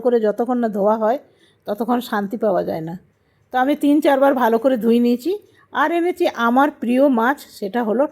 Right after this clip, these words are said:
ট্যাংরা মাছ, আমার ভীষণ ভাল লাগে। তবে এই ট্যাংরা মাছগুলোর পোয়া নিয়েছে তিনশো টাকা করে, দেখছেন এগুলো। তবে এগুলোর মনে হচ্ছে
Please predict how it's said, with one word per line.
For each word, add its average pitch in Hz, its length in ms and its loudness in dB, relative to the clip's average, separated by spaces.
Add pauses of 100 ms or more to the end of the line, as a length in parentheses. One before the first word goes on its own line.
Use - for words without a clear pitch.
(120)
ট্যাংরা 190 420 0
মাছ, 151 180 -6 (520)
আমার 240 240 0
ভীষণ 254 260 -2 (100)
ভাল 214 100 0 (100)
লাগে। 214 180 -2 (400)
তবে 226 160 0 (120)
এই 311 80 4 (100)
ট্যাংরা 247 360 2
মাছগুলোর 269 380 0 (100)
পোয়া 240 240 6
নিয়েছে 269 300 -2 (500)
তিনশো 220 340 -2
টাকা 190 240 0
করে, 165 160 -6 (800)
দেখছেন 247 340 -14 (880)
এগুলো। 185 280 -8 (100)
তবে 226 160 0 (120)
এগুলোর 247 340 2
মনে 233 220 0
হচ্ছে 269 200 -2